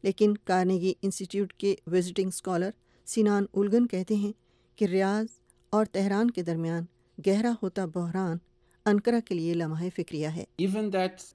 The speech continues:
Speaker 2: Turkey is finding difficult to get additional, uh, support in the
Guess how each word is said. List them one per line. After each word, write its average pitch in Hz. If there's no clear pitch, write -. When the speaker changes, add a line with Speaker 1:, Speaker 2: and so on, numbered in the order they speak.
Speaker 2:
Turkey 160
is 139
finding 143
difficult 139
to 127
get 131
additional, 120
uh, 113
support -
in 139
the 120